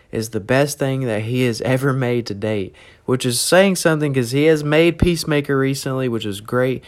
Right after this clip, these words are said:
He's made the recent Suicide Squad, which is great. And he's also made some other things in the past that was really good, like the f-, original Guardians of the Galaxy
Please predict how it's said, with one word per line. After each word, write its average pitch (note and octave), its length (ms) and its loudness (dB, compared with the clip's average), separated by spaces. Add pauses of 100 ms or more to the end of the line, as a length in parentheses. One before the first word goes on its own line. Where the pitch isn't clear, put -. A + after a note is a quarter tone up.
(160)
He's A2+ 200 -4
made B2+ 220 0
the A#2 100 -2
recent B2 380 -2
Suicide B2+ 540 -2
Squad, A#2 280 -2
which A2 120 -4
is G#2 120 -8
great. A#2+ 240 -2
And A2 100 -6
he's A#2 100 -6
also C#3+ 320 0
made B2+ 220 -6
some A#2+ 140 -6
other A2+ 200 -4
things G#2+ 340 -8
in G#2 60 -8
the - 80 -12
past G2+ 300 -6
that - 140 -10
was - 140 -12
really G2+ 240 -4
good, G2+ 260 -6
like G2 200 -6
the - 100 -12
f-, - 160 -20
original C#3+ 440 2
Guardians G#2 380 -2
of F#2+ 40 -10
the F#2+ 80 -8
Galaxy F#2 520 -6